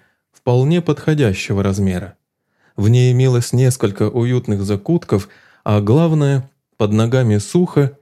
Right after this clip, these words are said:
и с потолка за шиворот не капает. Мокрые продрогшие пони — радовались перемене ничуть не меньше своих хозяев.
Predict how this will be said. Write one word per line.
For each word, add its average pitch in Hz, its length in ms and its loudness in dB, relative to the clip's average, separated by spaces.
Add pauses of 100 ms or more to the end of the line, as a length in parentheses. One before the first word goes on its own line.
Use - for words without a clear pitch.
(160)
и 175 80 -4
с 170 100 -8
потолка 139 560 0
за 110 140 0
шиворот 120 500 -2
не 110 120 -2
капает. 92 680 -6 (540)
Мокрые 143 640 0
продрогшие 123 720 -2
пони — 147 640 0 (400)
радовались 110 720 0
перемене 113 560 0
ничуть 107 540 0
не 123 100 2
меньше 120 440 -2
своих 110 340 -2
хозяев. 98 720 -2